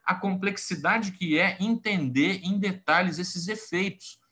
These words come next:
Se eu não levo nutriente lá pra fora, não vai ter mais fitoplâncton, ou cai muito a biomassa de fitoplâncton, os peixes diminuem muito também, né? Então, isso é um, é um,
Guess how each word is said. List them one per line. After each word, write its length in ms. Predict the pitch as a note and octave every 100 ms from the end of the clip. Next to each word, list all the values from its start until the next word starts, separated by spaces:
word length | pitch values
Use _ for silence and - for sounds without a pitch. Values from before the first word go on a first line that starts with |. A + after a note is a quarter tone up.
| _ _ _ _
Se 160 | - A#3
eu 40 |
não 360 | A#3+ B3+ A#3+ -
levo 380 | E3 G3+ A#3 G#3
nutriente 720 | F#3+ F#3+ F#3 D#3+ D3+ D#3 B2+
lá 100 | B2+
pra 200 | B2 G#2+
fora, 600 | - C3 F#3 G#3+ A2 F#2 _ _ _ _ _ _ _ _ _ _ _ -
não 240 | D3 G#3+
vai 240 | G#3 G#3 G3+
ter 160 | G3
mais 300 | F#3 F3 F#3
fitoplâncton, 800 | - - F3 - D#3 D#3 F#3 F#3
ou 200 | E3+ E3
cai 280 | - F3 F#3
muito 340 | D#3 E3+ G3 F3+
a 40 |
biomassa 440 | D#3+ D#3+ C#3+ C#3+ C#3+
de 120 | C#3+
fitoplâncton, 800 | D3 C#3+ C#3+ - C3 C#3+ C#3+ D#3
os 180 | -
peixes 360 | - G#3 G#3 F#3+
diminuem 680 | D3+ F#3 F3+ E3 D#3+ F#3+ F3+
muito 440 | D3+ E3 G3+ E3+
também, 520 | C3+ A#2 A#2 D3 F3+ B2
né? 260 | D3 F#3 - - _ _
Então, 480 | D#3+ - G3+ A#3 G#3
isso 220 | G3+ -
é 20 |
um, 80 | A3+ A#3
é 80 | G3+
um, 460 | G#3 G#3 G3+ E3+